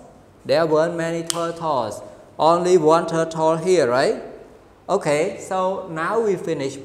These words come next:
part B, and I hope you can use there was, there were, and you can use were, were very well. Okay, so now I would like you to turn to another page,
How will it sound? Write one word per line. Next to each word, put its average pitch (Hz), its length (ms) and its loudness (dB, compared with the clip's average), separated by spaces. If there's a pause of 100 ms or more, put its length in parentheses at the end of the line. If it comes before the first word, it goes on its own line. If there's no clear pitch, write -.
part 143 400 -10
B, 190 480 2 (320)
and 139 220 -2
I 135 160 -4
hope 220 320 -2
you 190 160 -2
can 160 400 -4 (240)
use 165 280 -4
there 127 280 -2
was, 147 400 -2
there 123 180 -4
were, 156 340 0
and 139 300 -4
you 135 100 -8
can 147 280 -8
use 151 140 -4
were, 147 240 -2
were 143 340 -2
very 117 220 -4
well. 101 320 -6 (1400)
Okay, 185 240 2
so 185 220 0
now 180 240 2
I 170 180 4
would 160 220 0
like 170 180 2
you 170 140 0
to 165 120 -8
turn 175 380 -4
to 175 160 -6
another 120 340 -4
page, 131 600 -4